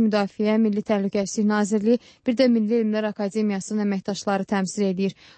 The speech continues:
Rusiya və Birləşmiş Ştatlardan isə Xarici İşlər və Müdafiə Nazirliyinin əməkdaşları Qəbələyə gedirlər. Qəbələdəki radiolokasiya stansiyasından birgə istifadəni Amerikaya Rusiya prezidenti Vladimir Putin təklif edib.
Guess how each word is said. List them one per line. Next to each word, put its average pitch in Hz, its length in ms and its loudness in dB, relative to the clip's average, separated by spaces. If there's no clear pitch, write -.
Rusiya 247 340 4
və 202 140 0
Birləşmiş 208 500 2
Ştatlardan 214 520 2
isə 240 160 -4
Xarici 196 440 -2
İşlər 226 280 0
və 214 160 2
Müdafiə 202 460 2
Nazirliyinin 190 580 2
əməkdaşları 202 760 2
Qəbələyə 190 500 2
gedirlər. 190 460 -2
Qəbələdəki 254 520 2
radiolokasiya 226 680 -2
stansiyasından 208 760 -2
birgə 208 260 0
istifadəni 208 680 0
Amerikaya 214 960 2
Rusiya 240 260 -2
prezidenti 220 440 0
Vladimir 220 440 0
Putin 220 300 -2
təklif 196 380 -2
edib. 196 220 0